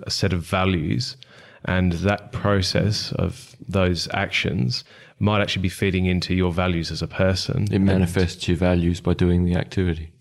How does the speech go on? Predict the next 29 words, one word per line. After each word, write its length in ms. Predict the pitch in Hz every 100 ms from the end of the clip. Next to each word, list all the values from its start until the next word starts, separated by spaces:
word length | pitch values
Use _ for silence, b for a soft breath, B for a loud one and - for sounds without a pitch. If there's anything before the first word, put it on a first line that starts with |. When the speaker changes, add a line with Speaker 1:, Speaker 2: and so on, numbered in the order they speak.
| -
Speaker 1:
Exactly. 640 | 87 - 95 92 92 90 -
And 100 | -
Speaker 2:
Yeah. 60 | 92
Speaker 1:
that's 240 | 92 -
how 260 | - 95 92
you 160 | 90 85
can 240 | 87 85
find 260 | - 92 90
that 100 | 82
sustainment 500 | 82 - 85 85 82
to 80 | -
continue 560 | - 85 82 92 90 85
doing 280 | 87 87
it, 100 | 85
and 200 | - 90
then 300 | 101 98 95
perhaps 280 | 87 90 -
develop 480 | - 87 95 92 -
those 220 | 87 85
goals 580 | - 92 90 98 101 -
that 220 | - - - B B B
you 120 | 92
might 240 | 85 85 - - -
want 260 | 92 85
to 400 | - 90 87 82 82
achieve 520 | 87 104 117 87 -
in 140 | 85 82
that 180 | 80
area. 340 | 82 82 87